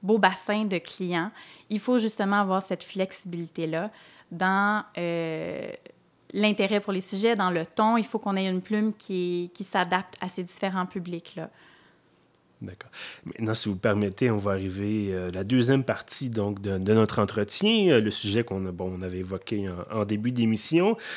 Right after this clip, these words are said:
Speaker 2: la fameuse conciliation travail-famille. Euh, je pense qu'on peut dire que vous êtes mère monoparentale. Je pense que c'est le, le, le bon, le bon terme pour expliquer le,
Speaker 1: C'est,
Speaker 2: la
Speaker 1: oui.
Speaker 2: situation.
Speaker 1: Exact.
Speaker 2: Euh, donc, euh, deux enfants, euh, en garde partagée, euh,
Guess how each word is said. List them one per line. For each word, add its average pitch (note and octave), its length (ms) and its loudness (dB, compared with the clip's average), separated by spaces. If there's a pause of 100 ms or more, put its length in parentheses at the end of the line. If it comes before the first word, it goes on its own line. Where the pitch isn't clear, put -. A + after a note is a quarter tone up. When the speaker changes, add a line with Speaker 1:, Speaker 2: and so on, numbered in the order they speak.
(160)
Speaker 2:
la D#3 220 10
fameuse C3+ 400 6
conciliation G#2+ 800 0
travail-famille. G2 800 -4 (160)
Euh, F2+ 340 -8
je - 80 -12
pense A#2 140 0
qu'on - 80 -4
peut - 120 -4
dire G2+ 140 -4
que G2+ 60 -4
vous G2 100 -4
êtes G#2 220 -6
mère G#2 280 0
monoparentale. A2+ 680 0
Je - 60 -10
pense B2+ 160 -4
que A#2 80 -6
c'est - 160 -2
le, G#2 160 0
le, G2+ 120 -2
le G#2+ 140 0
bon, A2+ 260 0
le A2 120 2
bon A2+ 180 0
terme C3+ 300 2
pour A#2 160 -2
expliquer - 340 -4
le, A2+ 180 0
Speaker 1:
C'est, A3+ 120 -8 (240)
Speaker 2:
la A#2 140 8
Speaker 1:
oui. - 20 2
Speaker 2:
situation. C3+ 720 6
Speaker 1:
Exact. G#3+ 400 2
Speaker 2:
Euh, A2+ 500 8
donc, A#2 380 6
euh, G2 120 0
deux A#2 280 4
enfants, G#2+ 340 4
euh, G2 800 4
en F2+ 120 -4
garde G2+ 320 -4
partagée, D#3 1000 2
euh, A2 560 4